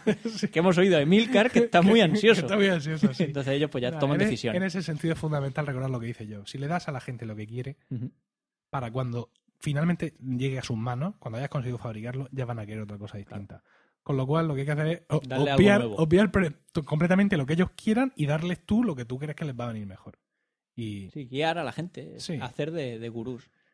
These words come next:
Speaker 1: no deja de ser, efectivamente, pues, una gran iglesia, ¿no? Que nos guía a sus
Speaker 2: Sí.
Speaker 1: ovejas. Esta comparación le encanta a, a la gente, ¿no?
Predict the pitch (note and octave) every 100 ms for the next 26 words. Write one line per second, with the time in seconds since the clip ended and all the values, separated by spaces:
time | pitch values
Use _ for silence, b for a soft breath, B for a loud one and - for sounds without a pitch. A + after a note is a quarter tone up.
0 | _ D#3 D#3+ E3+ E3 C3 - C#3 - -
1 | B2 B2 D3+ - - A2+ G#2+ B2 A#2+ A2
2 | D3 - B2 C#3+ D#3+ B2+ D#3+ A2+ A#2 G#2+
3 | G#2+ C3 C#3+ C3+ B2+ D3 B B F3 A3
4 | G3 C#3+ C#3 - E3+ C#3+ G#2+ D3 D3 G2+
5 | G2+ A2+ A#2 B2 A2 D#3 E3 G#2 C3